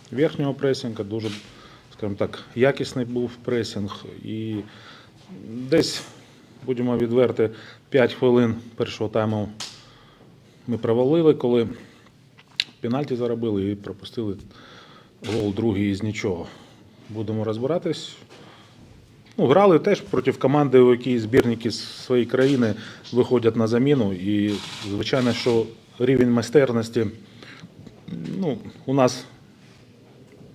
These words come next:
ну, не намного, ну, ни-, нижче, ніж, е, у суперника. І якраз от ця майстер-, мас-, мас-, майстерність, е,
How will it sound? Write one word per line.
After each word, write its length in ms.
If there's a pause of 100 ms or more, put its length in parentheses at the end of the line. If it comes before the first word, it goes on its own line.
(160)
ну, 220
не 140
намного, 440
ну, 120
ни-, 200
нижче, 440 (600)
ніж, 340 (160)
е, 200
у 140
суперника. 600
І 180
якраз 560
от 140 (260)
ця 180
майстер-, 600
мас-, 240
мас-, 320
майстерність, 840
е, 280